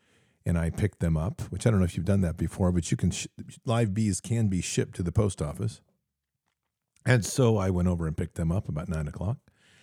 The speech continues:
They're sitting down in the barn right now as I'm getting ready to put the hives in there today.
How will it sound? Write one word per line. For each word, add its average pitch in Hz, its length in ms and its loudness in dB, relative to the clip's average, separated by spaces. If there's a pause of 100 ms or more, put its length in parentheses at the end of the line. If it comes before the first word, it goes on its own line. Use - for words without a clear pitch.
(300)
They're 117 180 4
sitting 120 500 0
down 101 380 0
in 104 160 0
the 98 80 2
barn 98 380 2
right 92 200 2
now 95 360 0
as 92 240 -2
I'm 95 100 2
getting 92 340 0
ready 95 240 0
to 85 100 -2
put 98 200 2
the 80 140 -4
hives 98 480 -2
in 95 240 2
there 90 160 0
today. 90 480 -4